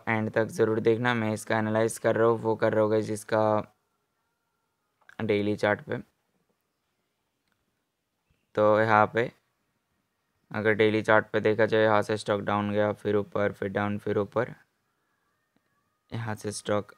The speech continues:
आगे और भी काफ़ी गिरता हुआ देखने को मिल सकता है।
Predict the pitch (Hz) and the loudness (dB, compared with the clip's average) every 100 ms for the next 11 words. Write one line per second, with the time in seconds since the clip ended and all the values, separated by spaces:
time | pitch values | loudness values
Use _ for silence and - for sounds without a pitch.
0 | - 104 101 101 98 104 - 104 92 101 | -6 -4 -2 -2 -2 -4 -4 -4 -4 -4
1 | 104 101 104 101 101 101 104 101 104 101 | -4 -2 -2 0 -2 -2 -4 -6 -6 -6
2 | 101 98 101 - 113 | -6 -6 -8 -4 -4